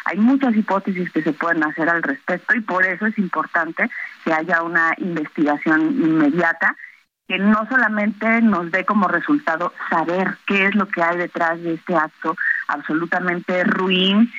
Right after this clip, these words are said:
y ya parte de la bizarría de las violencias en nuestro país,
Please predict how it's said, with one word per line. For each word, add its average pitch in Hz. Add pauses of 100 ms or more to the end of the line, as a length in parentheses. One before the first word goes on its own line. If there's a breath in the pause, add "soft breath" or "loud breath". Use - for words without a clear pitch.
(200 loud breath)
y 254
ya 180
parte 190
de 175
la 160
bizarría 165
de 165
las 151
violencias 156
en 143
nuestro 139
país, 143